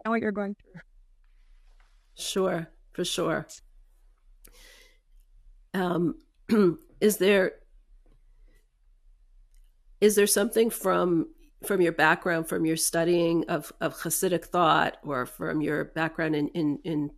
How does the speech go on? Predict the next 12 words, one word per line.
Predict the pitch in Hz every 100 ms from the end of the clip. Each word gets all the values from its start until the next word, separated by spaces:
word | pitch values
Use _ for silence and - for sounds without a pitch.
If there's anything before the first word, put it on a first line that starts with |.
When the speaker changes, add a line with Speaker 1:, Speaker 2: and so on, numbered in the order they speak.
| _
Speaker 2:
in | 160 156
learning | 170 190 180 165
about | 156 156
Judaism | - 180 175 151 151 147 147
that | 147 147 - _ _
has | 180 170
helped | 175 185 180 -
you | 160 143 147 - -
to | 175
get | 147 156
through | - 180 151
this? | - - -